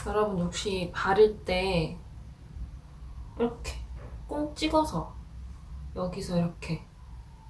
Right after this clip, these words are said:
펴서 바르시는 분들 많으시죠? 이렇게 하면은 이 찍은 이 부분에만 이렇게 많이 남고,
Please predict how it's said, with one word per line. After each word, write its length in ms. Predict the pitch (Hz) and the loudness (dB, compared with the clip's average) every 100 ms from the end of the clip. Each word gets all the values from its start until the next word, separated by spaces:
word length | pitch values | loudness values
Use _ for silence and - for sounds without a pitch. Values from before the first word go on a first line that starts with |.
| - - - - - - - - | -14 -12 -10 -10 -12 -12 -12 -10
펴서 260 | - 247 240 | -2 0 2
바르시는 500 | 175 165 175 175 165 | 4 4 4 4 2
분들 520 | 165 156 156 151 156 160 | 2 2 4 2 2 4
많으시죠? 720 | 156 165 160 151 151 156 151 - - - - - - - | 6 6 4 0 2 2 0 -6 -12 -12 -12 -10 -12 -8
이렇게 300 | - 247 - | 4 4 4
하면은 640 | 285 277 269 247 269 175 - - - - - | 2 6 8 8 8 6 2 -8 -16 -10 0
이 160 | 208 | 0
찍은 360 | - 208 320 247 | 2 0 6 6
이 100 | 170 | 6
부분에만 680 | 208 202 190 175 226 277 294 - - - - | 2 2 2 4 4 4 0 -8 -12 -12 -12
이렇게 120 | - | -6
많이 280 | 151 151 180 | 0 4 4
남고, 760 | 160 147 147 - 214 214 147 | 4 4 2 4 6 8 6